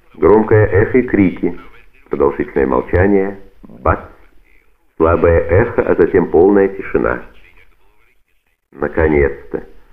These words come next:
Из мрака выделяются фигуры Редвуда и Костера. Первый кричит: «Бенсингтон!» Второй перебивает: «Бенсингтон, мы ухлопали вторую крысу!»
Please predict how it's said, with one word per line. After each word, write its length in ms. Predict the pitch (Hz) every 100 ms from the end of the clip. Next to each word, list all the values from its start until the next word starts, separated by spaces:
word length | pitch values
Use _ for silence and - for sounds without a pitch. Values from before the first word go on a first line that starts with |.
| - - _ _
Из 140 | 87
мрака 440 | 90 95 151 156 139
выделяются 720 | 123 104 107 123 117 - 90
фигуры 560 | - 78 87 104 92 -
Редвуда 520 | - 98 117 110 107
и 140 | -
Костера. 600 | - - - - - - - - - - - -
Первый 320 | 98 107 104
кричит: 480 | 113 107 127 123 - - - _
«Бенсингтон!» 760 | - 131 160 - 85 - 60 57 - - - _
Второй 280 | 67 78 82
перебивает: 720 | 87 80 90 95 95 85 -
«Бенсингтон, 760 | 98 143 127 151 143 143 92
мы 120 | 80 95
ухлопали 480 | 95 98 135 143 143
вторую 420 | - 131 165 160
крысу!» 560 | - 156 - - -